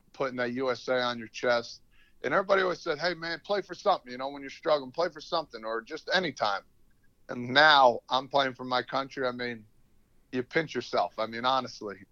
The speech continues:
win, lose, or draw, even though we wanna win, you're playing for your country. And, um,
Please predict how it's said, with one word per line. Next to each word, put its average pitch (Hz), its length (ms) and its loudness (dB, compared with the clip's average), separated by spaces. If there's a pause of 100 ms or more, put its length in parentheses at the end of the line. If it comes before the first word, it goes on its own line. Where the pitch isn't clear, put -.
(540)
win, 156 280 0
lose, 156 200 0
or 131 80 -2
draw, 135 320 6
even 143 160 -4
though 143 80 2
we 139 160 -6
wanna 135 280 -2
win, 131 220 -8
you're 143 100 -12
playing 151 280 -6
for - 120 -12
your 135 120 -4
country. 131 540 -6 (560)
And, 117 360 -6
um, 107 520 4